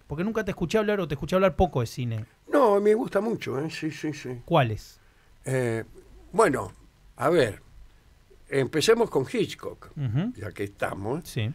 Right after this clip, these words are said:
Speaker 2: y Claro Vértigo, ya que la nombraste vos.
Speaker 1: Sí.
Speaker 2: Claro Vértigo.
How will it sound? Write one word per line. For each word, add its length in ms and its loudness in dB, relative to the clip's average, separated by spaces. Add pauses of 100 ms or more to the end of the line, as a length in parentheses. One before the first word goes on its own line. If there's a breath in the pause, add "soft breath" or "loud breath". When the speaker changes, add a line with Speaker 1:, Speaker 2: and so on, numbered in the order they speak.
(180)
Speaker 2:
y 120 -10
Claro 340 4
Vértigo, 600 -8 (360)
ya 100 -14
que 120 -16
la 120 -12
nombraste 480 -12
vos. 140 -12
Speaker 1:
Sí. 240 -4 (500 soft breath)
Speaker 2:
Claro 280 -4
Vértigo. 640 -10